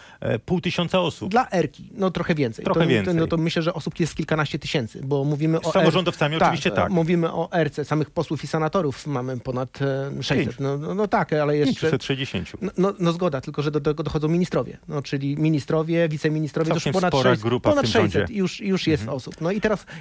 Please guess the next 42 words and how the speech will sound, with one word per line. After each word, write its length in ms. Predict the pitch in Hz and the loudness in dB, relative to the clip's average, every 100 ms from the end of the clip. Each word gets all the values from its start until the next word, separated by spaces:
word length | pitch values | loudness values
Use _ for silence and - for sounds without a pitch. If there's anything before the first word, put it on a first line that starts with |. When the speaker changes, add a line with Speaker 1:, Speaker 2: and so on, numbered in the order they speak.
| - | -8
Speaker 2:
i, 140 | 185 - | -6 -4
i 120 | 160 _ | -6 _
ci 140 | - 262 | -4 -2
wszyscy, 400 | - 127 - - _ - | 0 -2 -6 -18 _ -6
czy 140 | - | -4
wsz-, 140 | 214 - | -4 -2
ci 120 | - | -2
wszyscy, 340 | 180 165 - - | 0 -2 -6 -10
którzy 320 | - 160 175 - - _ | -4 -2 -2 -4 -20 _
otrzymają 420 | - - 180 226 | -4 0 2 2
te 80 | 190 | 0
środki, 380 | - 135 - - - - _ | -2 -4 -6 -14 -18 -20 _
czym 200 | - 339 | -2 -2
oni 220 | 320 262 | 0 0
się 140 | - 151 | 2 0
różnią 320 | 117 143 180 | 0 -6 -6
od 140 | 196 | -6
tych 120 | 220 | -4
pozostałych 480 | - 220 226 247 170 | -2 -2 0 0 0
grup? 200 | 139 139 | -4 -2
Ja 80 | 196 | 0
dlatego 280 | 208 294 254 | 0 0 -2
się 120 | 165 | 0
o 40 | |
nie 120 | 131 127 | 0 -2
upominam. 420 | 127 135 123 117 - - | -2 -2 -2 -6 -12 -4
Jeśli 60 | - | 2
Speaker 1:
Premier 340 | 123 139 156 | 4 4 2
sugeruje, 520 | - 160 143 123 131 131 | 0 0 2 4 2 4
że 120 | 143 | 2
różnią 300 | 139 120 131 | 0 -2 -2
się 140 | - | -2
tym, 240 | - 156 143 | 0 0 0
że 140 | 143 | -2
przez 360 | - 147 - - | 0 -2 -2 -4
kilkanaście 540 | 143 143 139 151 143 | -2 0 0 0 0
lat 180 | 135 - | 0 0
nie 60 | |
dostawali 440 | 123 120 131 120 113 | -4 -2 0 0 0
w 60 | |
ogóle 220 | 120 113 110 | 0 0 0
podwyżek, 500 | 117 95 87 87 | -2 -4 -4 -6